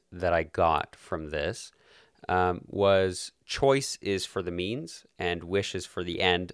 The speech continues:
So something they talk about is you might wish for health, right? You want to be healthy, uh, but you can't just make yourself healthy. So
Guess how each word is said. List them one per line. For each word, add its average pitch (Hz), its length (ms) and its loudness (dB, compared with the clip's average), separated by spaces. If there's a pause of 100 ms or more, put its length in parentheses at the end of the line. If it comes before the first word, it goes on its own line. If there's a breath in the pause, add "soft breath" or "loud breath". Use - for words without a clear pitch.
So - 260 -2
something 85 380 -6
they 82 120 -2
talk 85 300 -2
about 82 320 -2
is 85 220 -4 (400 soft breath)
you 113 140 2
might 104 360 4
wish 104 560 4 (220)
for 92 540 0 (120)
health, - 440 -4 (180)
right? 92 220 0
You 101 180 -4
want 95 440 6 (140)
to - 120 -6
be 87 180 -4
healthy, - 580 0 (580 soft breath)
uh, 87 160 4
but 90 160 0
you 104 100 -2
can't 107 240 0
just 104 180 -4
make 95 240 2
yourself 87 360 -2
healthy. - 460 -6 (320 soft breath)
So 95 380 2